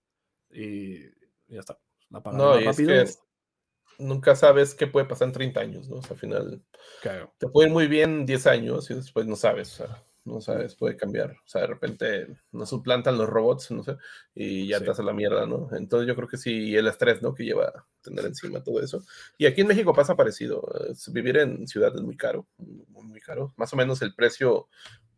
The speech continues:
Speaker 2: mm, aquí le decimos departamentos a los pisos, pero departamentos muy pequeños está más o menos en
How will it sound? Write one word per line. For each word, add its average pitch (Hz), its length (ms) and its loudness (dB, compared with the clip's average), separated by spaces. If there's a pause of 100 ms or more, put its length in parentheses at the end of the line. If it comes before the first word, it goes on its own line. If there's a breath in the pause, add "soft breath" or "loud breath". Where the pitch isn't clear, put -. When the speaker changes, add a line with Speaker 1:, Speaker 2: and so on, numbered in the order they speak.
(140)
Speaker 2:
mm, 104 320 -4
aquí 135 420 2
le 135 80 4
decimos 131 280 2
departamentos 113 720 2
a - 40 -2
los - 180 -12
pisos, - 540 -20 (540 soft breath)
pero 110 180 4
departamentos 113 540 -2
muy 127 120 -4
pequeños 123 320 -8
está 120 100 -6
más 113 140 -6
o 117 40 -6
menos 110 200 -4
en 113 320 -8